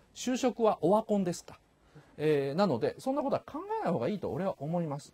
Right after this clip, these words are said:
次にですね、就職が無理な理由のですね、まあ、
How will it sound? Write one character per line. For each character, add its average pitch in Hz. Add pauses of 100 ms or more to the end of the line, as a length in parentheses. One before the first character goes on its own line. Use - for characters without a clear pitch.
次 208
に 294
で 104
す -
ね、 110
就 240
職 226
が 214
無 214
理 208
な 131
理 120
由 120
の 113
で 98
す -
ね、 - (120)
ま 139
あ、 -